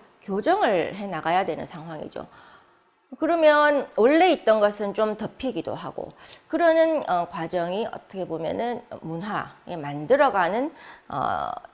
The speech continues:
그러니까 삶의 의미를 만들어가는 과정으로서 문화가 있다. 일단 요렇게 한번 생각을 해보죠. 그러니까 이 문화적 가변성과 혼종성의 예로서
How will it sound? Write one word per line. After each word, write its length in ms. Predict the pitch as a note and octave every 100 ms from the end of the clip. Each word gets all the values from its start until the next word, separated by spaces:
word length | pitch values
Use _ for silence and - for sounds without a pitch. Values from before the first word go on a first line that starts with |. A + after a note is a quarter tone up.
| _
그러니까 140 | -
삶의 440 | F#3 B3+ A#3 A#3+ G#3+
의미를 340 | B3+ B3 A3
만들어가는 720 | E3+ C3 D3 A3+ G#3 F3+ G#3 G#3
과정으로서 1800 | - D3 B3 D#4 F4 G4+ - - - - - - _ - G3 G3+ C#4+ A3+
문화가 380 | D#3+ E3 F3+
있다. 760 | E3+ F#3+ _ D#3+ D3 D3 C#3+ D3+ D#3 _ _ _ _ _ -
일단 280 | G3+ G#3 F3+
요렇게 300 | G#3 A#3+ C4
한번 320 | B3 G#3+ G#3
생각을 560 | C4 B3 A3 F3+ - -
해보죠. 540 | C#3 F3 F3+ D#3+ - - - - _ _ _ _ _ -
그러니까 260 | C4+ B3
이 320 | A3+ A3+ A3
문화적 800 | G#3 G3+ G#3+ B3+ B3 A3 - _
가변성과 1400 | - F#3 G3+ G#3 A3+ A3 A3 G#3+ F#3 E3 E3 F#3+ G#3+ G#3+
혼종성의 1120 | A#3 E4 D4 C#4+ C#4 C4+ F#3+ F#3+ G3 F#3 - - -
예로서 840 | F#3 G3+ A3 A3 F3+ E3+ D#3 -